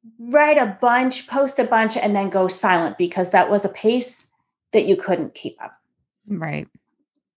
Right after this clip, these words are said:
Speaker 1: So it's better to, what if you just said, "I'll do one blog post a month"?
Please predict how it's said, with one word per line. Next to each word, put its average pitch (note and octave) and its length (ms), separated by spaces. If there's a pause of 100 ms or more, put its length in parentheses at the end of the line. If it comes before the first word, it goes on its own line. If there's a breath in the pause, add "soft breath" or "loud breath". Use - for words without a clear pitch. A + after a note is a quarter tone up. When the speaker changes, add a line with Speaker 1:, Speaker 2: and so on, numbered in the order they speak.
Speaker 1:
So G#3+ 440
it's A3+ 160
better D4 320
to, G3+ 140
what G#3+ 160
if C4 140
you C4 80
just C4 220
said, A3+ 260
"I'll A#3+ 160
do A3+ 100
one F#3+ 200
blog G3+ 300
post A#3+ 280
a B3+ 60
month"? B3+ 340